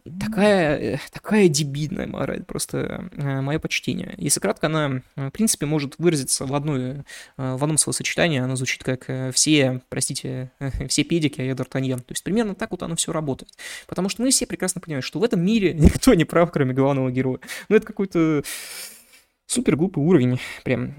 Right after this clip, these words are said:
о-, очень плохой уровень. Ну и сама концепция концовки, где мы не объясняем ничего, но делаем всратое путешествие во времени из шестидесятых, причём два раза делаем, отмечая вообще всё. А, ну, стыдоба такая. Не понравилось абсолютно с точки зрения концовки и прочего, прям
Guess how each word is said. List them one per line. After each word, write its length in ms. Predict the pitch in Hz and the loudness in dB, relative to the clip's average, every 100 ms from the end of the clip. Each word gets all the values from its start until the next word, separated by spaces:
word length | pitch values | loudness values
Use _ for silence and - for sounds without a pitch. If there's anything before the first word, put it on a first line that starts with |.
| 185 | -4
о-, 300 | 392 339 120 | 0 0 2
очень 420 | 226 - 175 139 | 2 2 0 -4
плохой 380 | - 127 156 175 | -4 -2 2 4
уровень. 380 | 135 120 135 - | 4 2 -4 -4
Ну 100 | 165 | 0
и 40 | |
сама 180 | 196 180 | 0 0
концепция 600 | 175 147 165 - 127 127 | 0 0 0 0 -2 -2
концовки, 380 | 123 127 208 - | -2 -2 -4 -4
где 100 | 127 | -4
мы 60 | 123 | -4
не 80 | 123 | -4
объясняем 280 | 127 131 | -4 -2
ничего, 300 | 127 - 135 | -2 -2 -4
но 100 | 131 | -2
делаем 240 | 127 135 127 | 0 0 2
всратое 580 | - 147 139 - 123 123 | 2 4 2 2 -6 -8
путешествие 540 | 127 - - 131 135 | -10 -6 -2 -2 -2
во 60 | 127 | 0
времени 300 | 135 123 123 | 0 0 -2
из 40 | |
шестидесятых, 680 | - 131 127 127 147 - - | -4 -6 -4 -2 -2 -4 -10
причём 240 | - 127 | -12 -8
два 160 | 127 127 | -4 -2
раза 200 | 127 123 | -2 -4
делаем, 460 | 135 160 131 123 | 0 0 0 -2
отмечая 360 | 131 131 - 131 | -6 -6 -6 -4
вообще 220 | 123 - | -6 -6
всё. 380 | - - 175 190 - - - - _ | -6 -2 -2 -2 -10 -20 -20 -20 _
А, 280 | - 123 123 123 _ _ _ _ _ _ _ - | -10 -8 -10 -12 _ _ _ _ _ _ _ -6
ну, 120 | 269 | -4
стыдоба 360 | - 180 165 120 | -2 -2 -4 -4
такая. 340 | 123 - - - - | -8 -12 -16 -16 -14
Не 280 | 127 131 135 | -10 -8 -6
понравилось 480 | 139 139 123 135 | -2 -2 -2 -6
абсолютно 400 | - - 123 - | -8 -6 -6 -8
с 40 | - | -8
точки 220 | 131 - | -8 -6
зрения 220 | 123 123 | -4 -4
концовки 440 | 127 131 175 175 - | -4 -4 -4 -6 -10
и 20 | |
прочего, 380 | - 135 - - | -6 -6 -8 -12
прям 320 | - - | -12 -14